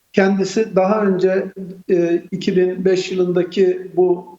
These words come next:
barış süreci tartışmalarında aktif rol almıştı. Daha sonra Kandıra cezaevinde yatıyordu. Ben kendisini milletvekili olarak Kandıra cezaevinde de ziyaret etmiştim.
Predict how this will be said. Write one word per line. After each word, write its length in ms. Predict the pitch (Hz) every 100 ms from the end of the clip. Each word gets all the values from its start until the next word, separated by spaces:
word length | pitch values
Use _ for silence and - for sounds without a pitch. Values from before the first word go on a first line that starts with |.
| -
barış 240 | 170 196
süreci 480 | - 180 170 165 180
tartışmalarında 960 | 170 160 165 175 175 170 165 165 170 165
aktif 420 | 160 - 196 185
rol 180 | 190 180
almıştı. 680 | 151 135 131 - 196 - - - - - - 208
Daha 160 | 202
sonra 280 | 202 196 202
Kandıra 440 | 190 202 196 180
cezaevinde 540 | 160 156 180 170 147 139
yatıyordu. 520 | 135 - 175 165 196
Ben 200 | 180 180
kendisini 560 | 175 180 180 - 185 196 190
milletvekili 600 | 185 196 196 180 165 160
olarak 340 | 147 180 202
Kandıra 400 | 185 180 180 165
cezaevinde 560 | 156 156 185 175 160 165
de 100 | 196
ziyaret 460 | 156 170 175 190 156
etmiştim. 560 | - 156 - 220 240